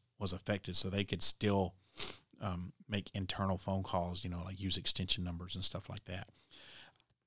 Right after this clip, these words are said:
Uh, the, the medical center, I work at a level three trauma center just outside of Nashville, Tennessee, and I work in as the emergency manager there, emergency operations manager. And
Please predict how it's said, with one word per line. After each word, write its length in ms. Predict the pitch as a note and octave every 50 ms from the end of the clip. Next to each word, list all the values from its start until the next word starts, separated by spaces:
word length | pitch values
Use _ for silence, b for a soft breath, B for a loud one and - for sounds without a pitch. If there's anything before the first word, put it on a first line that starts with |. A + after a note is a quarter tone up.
| -
Uh, 220 | A2 G#2 F#2+ F#2+ F#2+ G2+ G2
the, 300 | G2+ G#2 G2 F#2 F#2+ F#2 - - _ _ _ _ -
the 120 | B2 A2+ G#2+
medical 320 | G2+ A2+ B2 B2+ A#2 G#2
center, 400 | - - - G2 F2+ E2 - - - -
I 60 | G#2
work 180 | G#2+ G#2+ G#2+ -
at 80 | G#2
a 60 | G2
level 280 | G2 G#2 G#2 G#2 G2+ - _ _
three 200 | - G#2+ A2 G#2
trauma 360 | G2+ - - G#2 G#2 A2 G#2+ F#2
center 260 | - - F#2 F2+ F#2+
just 240 | F#2+ G#2 G2 - G2+
outside 320 | F#2 F#2 - G2+ F#2+ F#2+
of 60 | F2+ F#2
Nashville, 320 | F#2+ F#2 F#2 - - F#2+
Tennessee, 440 | - - F#2+ F2+ - - - G#2+ G#2
and 120 | F#2 F2
I 40 | F#2+
work 240 | F#2 G2 F#2 - -
in 180 | G2+ F#2+ F#2 - -
as 260 | G#2+ G2 F#2 F2 F#2
the 80 | G2
emergency 640 | F#2 F#2+ F#2+ F#2+ F2+ F#2+ F#2 - - - F#2 F2 b b b b b b b b b b _ -
manager 480 | G2+ G2+ A2 B2+ B2+ F#2+ F#2 F#2 F2
there, 380 | F2 F#2+ F2 F#2 F#2+ - - - _ _ _ _ _ _ _ -
emergency 300 | G#2+ G2+ F#2+ - - F#2+
operations 580 | F#2+ F#2 - F#2 G2 G#2+ A2+ A2 - F#2 - -
manager. 400 | - F2 F2+ F2 - - - - _ _ _ _
And 380 | - A2 G#2+ G#2 G2+ G2+ G2